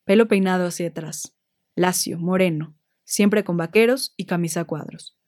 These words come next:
Un tipo que contaba a los prisioneros sobre las metodologías que usaban sobre los vuelos de la muerte.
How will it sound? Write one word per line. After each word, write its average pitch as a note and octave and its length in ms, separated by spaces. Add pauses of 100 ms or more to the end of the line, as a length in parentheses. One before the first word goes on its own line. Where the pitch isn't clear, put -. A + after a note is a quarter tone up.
(600)
Un G3 120
tipo A#3+ 220
que A3 140
contaba G3+ 340
a G#3 40
los F3+ 140
prisioneros F#3 640
sobre F3+ 220
las F3 180
metodologías F3 840
que F#3+ 100
usaban F#3+ 340
sobre E3 240
los E3 200
vuelos E3 260
de E3 80
la D#3+ 100
muerte. - 420